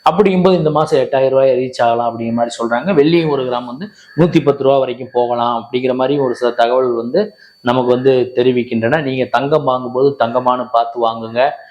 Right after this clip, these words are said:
நைன் ஒன் சிக்ஸா, ஹால்மார்க் சிம்பல் இருக்கா, ஆறு டிஜிட் கோடு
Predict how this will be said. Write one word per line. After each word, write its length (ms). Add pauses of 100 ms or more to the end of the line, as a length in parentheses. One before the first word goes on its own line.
(260)
நைன் 280
ஒன் 180
சிக்ஸா, 460 (640)
ஹால்மார்க் 640
சிம்பல் 380
இருக்கா, 380 (240)
ஆறு 320
டிஜிட் 380
கோடு 320